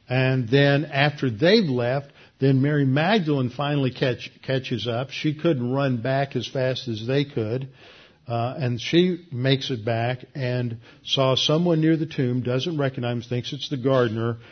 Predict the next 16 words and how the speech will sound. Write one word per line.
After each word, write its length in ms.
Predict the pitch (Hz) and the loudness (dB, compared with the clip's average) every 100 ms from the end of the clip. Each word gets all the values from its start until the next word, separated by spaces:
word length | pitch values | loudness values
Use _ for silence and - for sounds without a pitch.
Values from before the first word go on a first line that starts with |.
| - - | -14 -2
and 200 | 127 120 | 0 2
then 460 | 127 131 131 143 | 2 2 0 -2
the 60 | 120 | -2
Lord 300 | 117 131 131 | 0 2 2
Jesus 340 | 131 131 135 | 0 0 -2
Christ 460 | - 131 120 123 - | -8 -4 -4 -4 -4
reveals 500 | 117 104 160 175 - | -4 4 4 4 0
himself 460 | 123 110 127 120 - | -2 -2 -2 -2 -4
to 80 | |
her, 240 | 101 117 120 | -8 -4 -4
and 100 | 117 | -4
she 160 | 131 | -6
sees 460 | 120 - 135 135 135 | -4 -2 0 0 0
that 180 | 139 135 | -2 -2
it 160 | 127 | -2
is, 300 | 127 127 - | 0 -2 -4